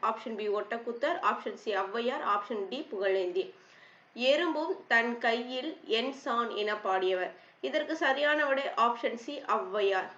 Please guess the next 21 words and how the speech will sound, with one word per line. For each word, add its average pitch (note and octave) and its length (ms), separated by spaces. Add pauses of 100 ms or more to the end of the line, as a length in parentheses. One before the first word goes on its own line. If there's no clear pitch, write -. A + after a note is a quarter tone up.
அப்ப A#3 220
ஔவையாரை B3 520
பத்தின A3+ 280
கேள்விகள் A#3 460
நம்மளுக்கு G3+ 320
வரும். F#3+ 180 (380)
"எறும்பும் D4 640 (240)
தன் A#3+ 340
கையில் A#3+ 680
என் A#3+ 380
ஜான்" B3+ 340
என்று A3 480
பாடியவர். F#3 640 (360)
அடுத்து D#4 640
அவ A3 220
யாரு? A#3+ 280
ஔவையார். G3+ 640 (160)
இரண்டாவது C4 640
கேள்வி, A#3 540 (320)
"ஆட்சிக்கு F4+ 800
அஞ்சாமல் A#3 840